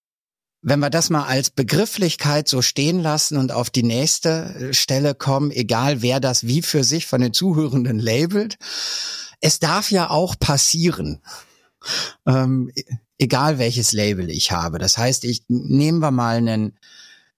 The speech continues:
einen I-T-Leiter und, und mit, mit, äh, unterstützenden I-T-Mitarbeiterinnen und I-T-Mitarbeitern an. Ähm, w-, wie ist dein, dein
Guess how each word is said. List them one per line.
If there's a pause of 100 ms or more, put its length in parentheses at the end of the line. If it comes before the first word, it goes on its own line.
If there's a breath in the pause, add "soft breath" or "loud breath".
(160)
einen
I-T-Leiter
und,
und
mit,
mit,
äh,
unterstützenden
I-T-Mitarbeiterinnen
und
I-T-Mitarbeitern
an. (640 loud breath)
Ähm, (1800)
w-,
wie
ist
dein,
dein